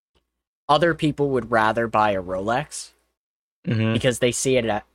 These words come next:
Speaker 1: as an investment and it works them toward their goal. So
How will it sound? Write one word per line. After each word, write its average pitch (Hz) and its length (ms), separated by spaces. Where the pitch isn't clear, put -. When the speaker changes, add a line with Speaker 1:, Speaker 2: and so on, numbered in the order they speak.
Speaker 1:
as 107 520
an 110 100
investment 101 600
and 110 120
it 101 140
works 117 300
them 107 180
toward 110 440
their 95 160
goal. 101 520
So 117 380